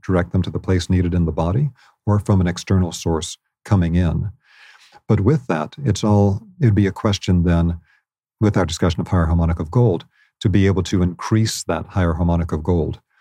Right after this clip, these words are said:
Now, that's increasing the alchemical potential of that center, 'cause many people, their sexuality is not full of alchemical potential.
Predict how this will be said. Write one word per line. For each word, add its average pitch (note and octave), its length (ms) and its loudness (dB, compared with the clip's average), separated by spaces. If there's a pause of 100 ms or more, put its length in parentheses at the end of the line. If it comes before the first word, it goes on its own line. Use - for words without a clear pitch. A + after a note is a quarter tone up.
(300)
Now, F#2 380 2
that's A#2 280 0
increasing A2+ 640 2
the F2+ 120 2
alchemical A2+ 560 0
potential F2 800 -4 (140)
of F#2 180 0
that E2+ 180 -2
center, F#2 420 -2 (560)
'cause F#2+ 300 0 (260)
many D3 200 4
people, F#2 520 -2
their G#2+ 220 0
sexuality F#2 680 2
is D#2+ 140 -2
not E2+ 240 0
full F2+ 360 0
of D#2 380 -6
alchemical E2+ 460 -2
potential. F#2 580 -2